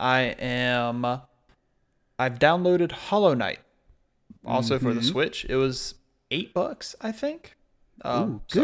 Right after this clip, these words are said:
Speaker 2: good deal.
Speaker 1: yeah, yeah. So I was super pumped about that. Um, that game's hard. <laughs>
Speaker 2: Yeah.
Speaker 1: That game doesn't tell me what to do, <laughs> and I,
Speaker 2: No,
Speaker 1: I
Speaker 2: it
Speaker 1: am,
Speaker 2: does, no, it does
Speaker 1: I am
Speaker 2: not.
Speaker 1: very confused as I am jumping around. I'm, like,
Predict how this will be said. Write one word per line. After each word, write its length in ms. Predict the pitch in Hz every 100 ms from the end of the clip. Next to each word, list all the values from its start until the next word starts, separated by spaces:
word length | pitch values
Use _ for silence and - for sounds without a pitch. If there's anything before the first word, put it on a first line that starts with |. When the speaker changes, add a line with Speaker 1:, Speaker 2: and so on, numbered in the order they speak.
| 311
Speaker 2:
good 60 | - -
deal. 340 | - 190 170
Speaker 1:
yeah, 200 | 143 - -
yeah. 220 | - 113 -
So 160 | -
I 40 | 117
was 100 | 127
super 240 | - 127
pumped 220 | 117 117
about 180 | 113 113
that. 240 | 117 120 - - - - - -
Um, 380 | 117 117 117 120 _ _ _ -
that 140 | - 269
game's 180 | 415 -
hard. 320 | 196 - - - - - -
<laughs> 100 | 240 - - _
Speaker 2:
Yeah. 400 | 113 123 214 190 - - 175 - - - -
Speaker 1:
That 160 | - 180
game 180 | 294 311
doesn't 220 | 247 208
tell 160 | 202 202
me 100 | 196
what 140 | 170
to 80 | 135
do, 300 | 127 147 - - -
<laughs> 200 | _ -
and 120 | 131 -
I, 80 | - - _ -
Speaker 2:
No, 60 | 165
Speaker 1:
I 80 | 147
Speaker 2:
it 60 | 147
Speaker 1:
am, 100 | 135
Speaker 2:
does, 80 | -
no, 300 | 139 123 165
it 100 | 147
does 140 | 139
Speaker 1:
I 20 |
am 60 | 110
Speaker 2:
not. 380 | 131 120 - 120
Speaker 1:
very 480 | 120 123 147 196 139
confused 560 | 120 107 85 82 - - _ _
as 200 | - 120
I 200 | 117 113
am 260 | 113 110 117 - _ - - 131
jumping 320 | 123 135 127 123
around. 340 | 120 117 120
I'm, 80 | 120
like, 320 | 120 117 -